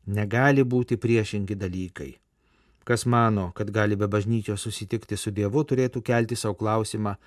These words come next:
koks yra tas Dievo, su kuriuo jis nori susitikti, veidas. Kita vertus, ir mes kaip bažnyčia turėtume savęs klausti, kiek mūsų struktūros ir mūsų krikščioniškosios bendruomenės,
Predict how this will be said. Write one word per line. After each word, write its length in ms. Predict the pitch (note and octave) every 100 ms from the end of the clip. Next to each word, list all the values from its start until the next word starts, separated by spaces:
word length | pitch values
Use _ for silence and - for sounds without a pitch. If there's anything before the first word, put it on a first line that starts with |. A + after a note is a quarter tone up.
| _ _ _ -
koks 400 | C#3 C#3+ - B2+
yra 240 | A#2 A#2+ - _ _ _ -
tas 380 | A#2 A2+ - -
Dievo, 600 | A2+ G#2 A#2+ C3+ A2+ F#2+
su 160 | - G#2+
kuriuo 280 | A#2 G#2+ G#2+
jis 160 | G2+
nori 240 | A2 A2+ G#2
susitikti, 600 | A2+ G2 G#2 A2+ - A#2+
veidas. 580 | C#3 B2 F#2+ C#2+ - - _ _ _ _ _ _ _ _ - _ _
Kita 280 | A#2 G#2+ A2+
vertus, 460 | B2+ B2 D#3+ - - _ _ _ _ _
ir 160 | - G#2
mes 300 | G#2+ B2+ -
kaip 160 | A2+ G2+
bažnyčia 640 | F#2+ - A2+ B2 - C3 - _ _ _ -
turėtume 420 | G#2+ G#2 G#2 G#2+
savęs 340 | G#2+ G#2+ A2 -
klausti, 540 | G#2+ G#2+ G#2 - B2+ - _ _ _ -
kiek 320 | A#2+ A#2+ G#2+
mūsų 320 | A2+ G#2+ A2
struktūros 880 | - G2+ - - B2+ D3+ D#3+ D#3+ -
ir 160 | G#2
mūsų 320 | G#2 G#2+ - G2+
krikščioniškosios 960 | G2+ - A2+ G#2+ G2 - G2+ G2+ F#2+
bendruomenės, 840 | F#2 F#2+ F#2 C#3 D3 C3 B2 -